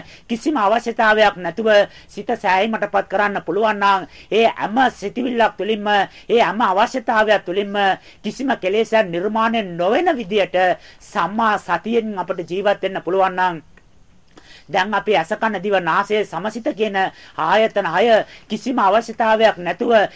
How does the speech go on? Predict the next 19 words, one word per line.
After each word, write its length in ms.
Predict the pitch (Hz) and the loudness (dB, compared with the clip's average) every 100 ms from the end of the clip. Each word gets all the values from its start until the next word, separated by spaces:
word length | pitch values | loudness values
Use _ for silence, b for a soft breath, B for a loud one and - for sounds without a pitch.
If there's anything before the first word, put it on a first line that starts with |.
| B | B
ඒ 140 | - - | 0 2
පේනවා, 540 | 180 220 247 247 226 | 2 0 2 2 2
ඇහෙනවා, 480 | 196 214 226 226 214 | 2 0 2 2 4
දැනෙනවා, 420 | 180 208 214 220 196 | 2 0 0 2 2
ඇඟෙනවා, 440 | 190 208 214 202 | 0 0 2 0
සිතෙනවා 580 | - 165 214 214 220 208 - | -2 -6 -4 0 2 2 0
තුලින් 400 | 175 240 214 175 B B | -2 -2 -4 -10 B B
ඒ 100 | 214 | -2
හැම 180 | 196 190 240 | -2 -2 -2
දෙයක්ම 280 | 233 226 214 214 | 0 0 0 -4
මේ 200 | 175 233 | -2 -2
වෙනකොටත් 500 | 233 226 220 220 175 | -2 -4 -2 -2 0
ලැබිලා 320 | 170 202 226 | -2 2 2
ඉවරයි. 480 | 180 220 226 220 202 B B | 4 4 4 4 2 B B
රාහත් 360 | 165 180 226 - | -2 2 2 0
වෙන්න 200 | 226 220 | -2 0
අවශ්‍ය 420 | 180 214 226 233 | 0 0 0 -4
සියලුම 460 | - 208 247 294 359 233 | -2 0 2 2 2 2
දේවල්, 320 | 226 214 | 4 4